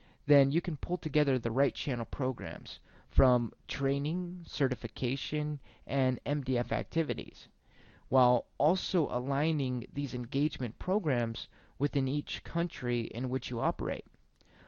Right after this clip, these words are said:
Most companies have different levels of channel and channel management maturity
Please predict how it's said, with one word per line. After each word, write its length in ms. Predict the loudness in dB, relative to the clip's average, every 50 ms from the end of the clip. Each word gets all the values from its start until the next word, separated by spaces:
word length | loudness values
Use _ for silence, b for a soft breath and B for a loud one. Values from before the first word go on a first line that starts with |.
| b b 2
Most 200 | 4 4 4 2
companies 420 | -2 -2 0 0 0 0 0 2
have 220 | 2 2 2 2 0
different 320 | -2 0 0 -2 -6 -4
levels 320 | -4 -4 -4 -4 -4 -4
of 140 | -4 -6 -6
channel 720 | -6 -4 -2 0 0 2 2 2 2 2 2 2 0 -2 -4
and 360 | -6 -6 -6 -6 -6 -8 -8
channel 280 | -8 -4 -4 -2 -2 -2
management 520 | -2 -2 -2 -4 -4 -6 -6 -8 -8 -8
maturity 600 | -8 -10 -8 -4 0 2 2 2 2 0 -2 -2